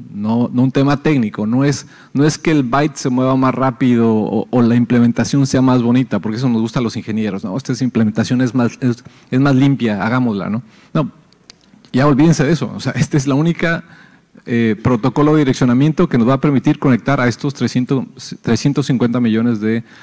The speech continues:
eh, usuarios que nos falta por conectar en la región.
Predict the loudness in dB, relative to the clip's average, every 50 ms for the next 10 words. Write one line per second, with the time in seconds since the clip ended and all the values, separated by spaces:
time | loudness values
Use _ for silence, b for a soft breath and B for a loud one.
0 | B B B B -6 -2 0 0 2 0 -2 -4 -6 -12 -16 -16 -16 -14 -12 -8
1 | -6 -6 -6 -2 0 0 2 2 2 0 0 -2 -2 -2 -2 -2 -4 -4 -4 -4
2 | -4 -4 -4 -2 -4 -4 -2 -4 -2 0 0 0 0 0 -2 -4 -4 -6 -6 -6